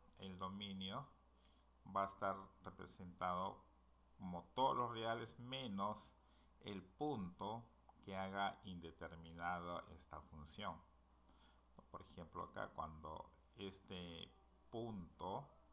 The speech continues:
sea igual, ¿no? Cuando este, los dos puntos se igualen, o sea, se anulen, o sea, cero, entonces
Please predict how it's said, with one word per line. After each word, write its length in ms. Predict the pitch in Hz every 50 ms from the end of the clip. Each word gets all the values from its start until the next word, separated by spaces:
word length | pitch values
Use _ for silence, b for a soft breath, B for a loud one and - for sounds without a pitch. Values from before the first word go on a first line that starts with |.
| B B B B B B B B - - - - -
sea 240 | 98 92 92 90
igual, 680 | 90 87 85 82 85 90 98 101 101 95 90 82 82 - - - - - - - - - - - - - - - - - - - - -
¿no? 260 | 82 - 131 170 - - - - B B B B B B B - - -
Cuando 380 | - 87 85 82 80 82 82 -
este, 320 | - 90 92 - - 95
los 260 | 90 95 87 85 82
dos 120 | 90 95 -
puntos 380 | - - 107 101 98 90 - -
se 100 | - 90
igualen, 400 | 87 92 90 98 98 - - -
o 80 | 73
sea, 240 | - - - 82 82
se 160 | - - 80
anulen, 580 | 78 82 87 92 95 92 92 95 101 120 160 - - - B B B B B B B B B - -
o 160 | - 73 76
sea, 280 | - - 95 90 90
cero, 680 | - - - 107 92 92 90 87 85 87 110 156 180 - - - - - B B B B B B B - - -
entonces 840 | 104 87 85 - 87 85 85 85 - - 90 92 92 90 - -